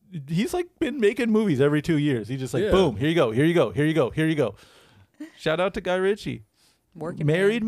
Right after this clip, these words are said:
Speaker 1: Madonna for a while.
Speaker 2: Yeah, he did a music video for it, looks like.
Speaker 1: Legend.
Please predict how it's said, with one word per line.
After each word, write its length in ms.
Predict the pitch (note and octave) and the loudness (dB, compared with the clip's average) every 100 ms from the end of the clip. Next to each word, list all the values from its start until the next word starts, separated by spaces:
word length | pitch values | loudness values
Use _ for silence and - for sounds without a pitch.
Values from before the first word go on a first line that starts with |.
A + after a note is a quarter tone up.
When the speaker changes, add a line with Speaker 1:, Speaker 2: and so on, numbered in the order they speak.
| A#3+ | 0
Speaker 1:
Madonna 560 | A#3+ A#3+ B3 C4 C4+ C#4+ | 0 0 0 0 -2 -4
for 180 | - - | -6 -2
a 80 | G#3+ | 0
while. 400 | A3 A#3+ B3+ C4+ | 0 -2 -4 -6
Speaker 2:
Yeah, 320 | B2 A#2+ G#2 | -4 -2 -4
he 120 | F#2+ | -6
did 180 | B2+ D3 | -4 -2
a 60 | C#3 | -2
music 320 | G2+ C3+ C#3+ | -4 -8 -8
video 240 | F#2+ F2 E2 | -8 -8 -8
for 180 | F2 | -10
it, 60 | D#2+ | -12
looks 220 | F2 - | -12 -16
like. 200 | F#2 F#2+ B2 | -16 -14 -12
Speaker 1:
Legend. 560 | - - F3 B2 G#2+ | -8 -6 -6 -8 -8